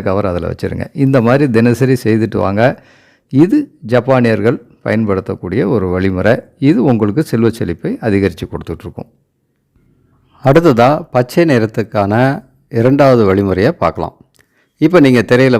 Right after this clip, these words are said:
பார்க்கறது ஏற்கனவே நீங்க பல தரம் பார்த்துருக்கலாம், என்னுடைய வீடியோக்கள்லையும் பார்த்துருக்கலாம். இதற்கு பெயர் தனவிருட்சா, பணவரவுக்கான அற்புதமான ஒரு குறியீடு. இந்த குறியீடை நீங்க பச்சை நிறத்துல, அதாவது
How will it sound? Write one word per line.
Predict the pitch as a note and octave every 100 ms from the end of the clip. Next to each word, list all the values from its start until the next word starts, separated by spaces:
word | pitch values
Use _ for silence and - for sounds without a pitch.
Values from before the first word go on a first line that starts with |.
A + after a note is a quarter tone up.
| A2
பார்க்கறது | G#2 G#2+ G#2 D#3 D3
ஏற்கனவே | A2 G#2+ A2 A2
நீங்க | G2 G2 F#2 F2 -
பல | G#2 F#2+
தரம் | G2 G#2 F2+
பார்த்துருக்கலாம், | F2+ F#2+ F2+ G#2+ C#3+ G#2
என்னுடைய | F#2+ G2+ F#2+ F#2+
வீடியோக்கள்லையும் | F#2+ G2 F#2+ G2 G2
பார்த்துருக்கலாம். | F#2 F2+ F2 F2+ B2+ A3+ _ _ _ _ _ -
இதற்கு | B2+ C#3 B2+ G2+
பெயர் | A2 D3+ E3
தனவிருட்சா, | G2 G2+ F#2 F2 - - - _ _ _ _ _ _ _
பணவரவுக்கான | A2 A2 G#2+ G2+ F#2+ F#2+ G2 D3 B2
அற்புதமான | F#2 G#2+ G2 G#2 A2+ A2+
ஒரு | F#2 F2
குறியீடு. | G#2 G2 G2 G#2+ F3 - - _ _ _
இந்த | A#2 D#3+ G3 G3+ C3+
குறியீடை | B2+ C#3+ D#3+ A2+ B2+ F#3 - G#2+
நீங்க | G#2+ G2+ D3 A3 _
பச்சை | A2+ - E3 D3
நிறத்துல, | G#2 F#2+ - F#2 - -
அதாவது | G2 F#2+ A2+